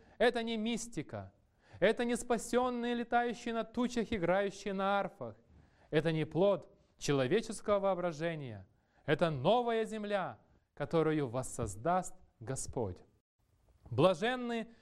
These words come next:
кроткие, ибо они наследуют землю". Они наследуют землю, не такую, как сейчас. Мы сейчас не дома.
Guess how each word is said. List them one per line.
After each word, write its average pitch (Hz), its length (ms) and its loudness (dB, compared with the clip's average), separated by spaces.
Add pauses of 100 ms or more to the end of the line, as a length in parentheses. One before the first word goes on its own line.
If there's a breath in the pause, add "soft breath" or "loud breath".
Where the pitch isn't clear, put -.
(100)
кроткие, 151 840 0 (400)
ибо 214 360 4
они 196 420 -6 (220 soft breath)
наследуют 139 840 -2 (140)
землю". 101 580 -6 (1400)
Они 190 180 0
наследуют 190 580 0
землю, 139 420 -4 (480 soft breath)
не 190 140 2
такую, 247 380 0
как 208 160 -6
сейчас. - 680 -4 (1400)
Мы 180 160 2
сейчас 175 480 -4
не 147 80 -6
дома. 127 460 -4